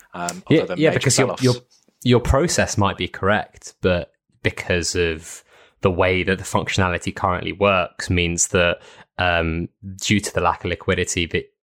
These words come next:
Speaker 2: y-, you are becoming this mini liquidity provider, and people are just happy to hammer that instant sell button. But,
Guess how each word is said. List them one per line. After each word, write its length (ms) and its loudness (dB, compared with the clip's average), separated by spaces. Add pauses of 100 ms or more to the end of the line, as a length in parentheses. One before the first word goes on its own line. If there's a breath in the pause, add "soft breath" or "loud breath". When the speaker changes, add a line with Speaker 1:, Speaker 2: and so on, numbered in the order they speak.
Speaker 2:
y-, 180 -6
you 260 4
are 100 6
becoming 420 0
this 180 0
mini 280 4
liquidity 460 0
provider, 380 0
and 80 -2
people 240 0
are 40 2
just 280 -8 (180 loud breath)
happy 400 -2
to 140 -2
hammer 260 0
that 180 0
instant 320 -4
sell 180 0
button. 360 -6
But, 240 0